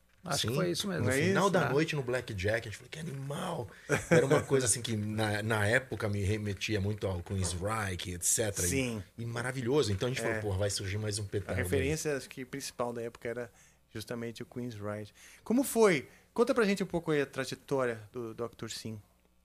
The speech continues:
Speaker 3: São muitos anos, né?
Speaker 2: É,
Speaker 3: Nossa.
Speaker 2: a gente teve toda essa coisa, né, de Platina, Tafo, e et cetera, Chave do Sol, e enveredando pra vários caminhos, mas a gente tava, é, de repente a gente foi tocar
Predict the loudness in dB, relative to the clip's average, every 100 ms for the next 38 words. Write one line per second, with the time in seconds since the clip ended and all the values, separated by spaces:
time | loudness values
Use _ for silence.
0 | _ _ _ _ _ -4 -2 -2 -2 -4
1 | -2 -2 -2 -4 -2 0 2 2 0 0
2 | -2 -2 -2 0 2 2 0 0 0 0
3 | -4 -4 -4 -4 -6 -4 -2 0 0 -2
4 | -4 -2 -2 -4 -4 -2 0 0 2 4
5 | 2 -2 -4 -2 -2 -2 -2 0 2 2
6 | 0 -6 -16 -20 -10 -6 -4 -4 -2 0
7 | 2 2 2 2 4 4 2 0 0 0
8 | 0 0 0 -2 -2 -2 -6 -16 -2 0
9 | 2 2 2 0 -2 -2 0 2 0 0
10 | 0 0